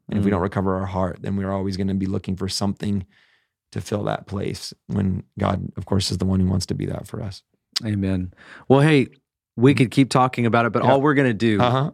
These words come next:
Speaker 2: is cover the chapters of your book.
Speaker 1: There you go.
Speaker 2: So let me encourage everybody, please do, uh,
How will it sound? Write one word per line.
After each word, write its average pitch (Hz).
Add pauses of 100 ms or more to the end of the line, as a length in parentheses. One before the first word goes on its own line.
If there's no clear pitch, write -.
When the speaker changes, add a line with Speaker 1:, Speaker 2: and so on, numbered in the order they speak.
Speaker 2:
is 110
cover 113
the 95
chapters 98
of 87
your 92
book. 87
Speaker 1:
There 117
you 113
go. 113 (200)
Speaker 2:
So -
let 131
me 160
encourage 127
everybody, 110
please 147
do, 101 (140)
uh, 117